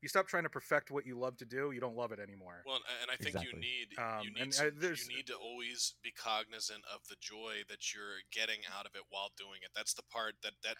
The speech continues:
Speaker 2: if there's any advice I could give anybody, I had an album that nobody heard, I had a book that very few people got to read, but it's like, uh, I made it, and I, and I, and I wrote that book, and it got published. It was
Speaker 3: Mm-hmm.
Speaker 2: like,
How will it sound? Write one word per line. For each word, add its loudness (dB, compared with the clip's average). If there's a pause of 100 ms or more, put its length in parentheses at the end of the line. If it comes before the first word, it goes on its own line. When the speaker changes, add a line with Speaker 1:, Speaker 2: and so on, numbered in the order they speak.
Speaker 2:
if -10
there's -2
any 2
advice 0
I -4
could -14
give -10
anybody, -2 (400)
I 6
had 4
an -4
album 2
that 0
nobody -4
heard, -4
I 0
had -2
a -4
book -4
that -10
very -2
few -10
people -12
got -2
to -14
read, 2
but 2
it's 2
like, 0
uh, 0
I 0
made 6
it, -12 (160)
and 0
I, 0
and -2
I, 0
and -2
I -4
wrote -4
that -2
book, -10
and -2
it -2
got 0
published. -6
It -12
was 0
Speaker 3:
Mm-hmm. 2
Speaker 2:
like, -18